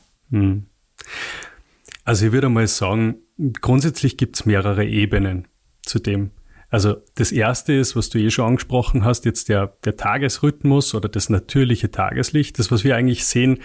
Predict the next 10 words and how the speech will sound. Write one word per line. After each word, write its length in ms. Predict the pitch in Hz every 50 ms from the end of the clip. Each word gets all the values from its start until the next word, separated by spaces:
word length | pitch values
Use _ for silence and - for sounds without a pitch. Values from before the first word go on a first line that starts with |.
| - - - - - - - -
ähm, 760 | 127 120 113 107 107 110 107 107 107 113 - 147 156 156 135 - - - - - - 147 139 - - _ _
das, 220 | - 110 - -
was 200 | 131 120 - -
wir, 240 | 139 127 123 110 - - -
sag 240 | - - 117 101 120
ich, 200 | 117 107 120 -
ein 180 | 120 104 -
bisschen 340 | - 127 107 127 120 117 117 - - _ _ _ _ _ _ _ _ _ _ _ _ _ _ _ _ _ - - _ _ _ _ _ _
automatisch 680 | - 117 113 - 120 107 101 113 160 - - 117 - -
manipulieren, 1000 | 113 104 107 104 104 - - 113 104 98 110 120 127 131 117 104 95 92 -